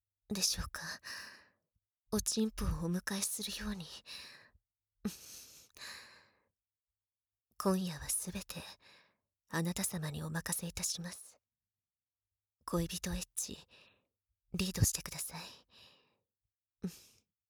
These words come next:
はい。おまんこ開きます。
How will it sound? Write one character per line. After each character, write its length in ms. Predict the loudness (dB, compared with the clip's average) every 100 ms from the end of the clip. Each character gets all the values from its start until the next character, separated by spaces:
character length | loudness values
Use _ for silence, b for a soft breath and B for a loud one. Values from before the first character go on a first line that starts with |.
| _ _ _ -10
は 180 | -4 -4
い。 80 | -4 -12 -18 B B B B B B _ _ _ _ _ 4
お 100 | 4
ま 160 | 2
ん 60 | -4
こ 100 | -2
開 300 | 0 0 -2
き 140 | -4
ま 100 | -4
す。 300 | -6 -8 -12